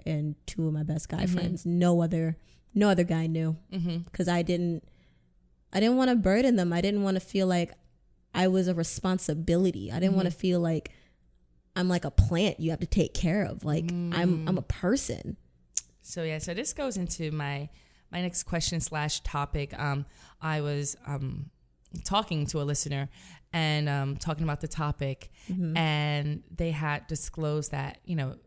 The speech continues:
Speaker 2: they had dated someone who had a mental illness, but they did not, they met them, everything was great. The person didn't disclose it.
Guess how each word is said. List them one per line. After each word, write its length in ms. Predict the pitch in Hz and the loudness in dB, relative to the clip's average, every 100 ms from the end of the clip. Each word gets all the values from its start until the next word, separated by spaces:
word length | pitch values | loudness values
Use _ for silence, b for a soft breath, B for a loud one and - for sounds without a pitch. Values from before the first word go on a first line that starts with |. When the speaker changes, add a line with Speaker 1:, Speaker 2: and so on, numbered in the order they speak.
| _ - | _ -18
Speaker 2:
they 520 | 151 160 156 151 143 b b | -4 -2 0 0 -4 b b
had 180 | - 175 | -6 -2
dated 320 | 175 175 170 | 0 0 0
someone 600 | - 170 151 147 139 139 | -2 -2 -2 -2 -2 -4
who 140 | 165 165 | -6 -4
had 180 | 147 147 | -2 0
a 40 | |
mental 320 | 143 135 - - | -2 -2 -6 -4
illness, 640 | 156 151 131 160 - - - - _ | -2 -2 -4 -2 -2 -2 -6 -20 _
but 360 | 151 143 143 - - _ _ - | -4 -2 -6 -12 -20 _ _ -8
they 140 | 151 | -4
did 220 | 156 147 | -4 -4
not, 260 | 151 135 - _ _ _ _ - - _ _ 156 | -6 -6 -10 _ _ _ _ -20 -20 _ _ -14
they 280 | 156 160 | -4 0
met 300 | 160 185 190 | 2 0 0
them, 260 | 208 196 190 | 0 2 4
everything 360 | 170 160 170 165 | 2 2 0 0
was 180 | 165 | 0
great. 520 | - 185 180 175 180 - _ _ _ _ _ _ _ _ _ _ | -2 0 2 0 -2 -12 _ _ _ _ _ _ _ _ _ _
The 80 | 160 | -2
person 520 | 156 190 185 190 180 | 2 4 4 4 4
didn't 460 | 180 180 175 165 165 | 0 0 -2 -2 -2
disclose 520 | 160 - 196 190 185 | -2 0 2 2 2
it. 360 | 185 185 180 | 2 2 -2